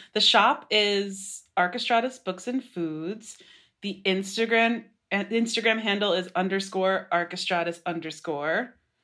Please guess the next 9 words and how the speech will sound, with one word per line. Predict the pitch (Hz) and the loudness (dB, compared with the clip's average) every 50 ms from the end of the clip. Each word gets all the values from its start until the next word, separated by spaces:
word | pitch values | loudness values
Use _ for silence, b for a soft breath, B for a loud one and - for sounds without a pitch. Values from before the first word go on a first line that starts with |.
| _ _ _ _ _ _ _ _ - | _ _ _ _ _ _ _ _ -2
There's | - 196 196 190 - - | 0 0 0 0 0 2
archestrat | - 190 185 190 240 214 - - 185 156 - - | 2 2 2 2 -4 -6 -2 0 0 0 0 0
dot | - 208 - - 190 240 | 0 0 0 0 -2 -4
U | 277 226 | -2 0
S. | 156 139 185 262 254 - - - - - - - - _ _ _ _ _ _ _ _ _ _ - | 2 2 2 0 0 -4 -8 -8 -8 -8 -10 -12 -14 _ _ _ _ _ _ _ _ _ _ -2
We're | 330 349 | 0 4
probably | 349 403 453 453 427 349 226 214 208 190 | 6 6 6 6 4 0 0 0 2 2
on | 175 170 175 | 2 0 0
Facebook. | - 226 233 240 233 - - 165 151 - - - | 0 -2 -2 -2 -2 -4 -2 -2 -2 -2 -4 -10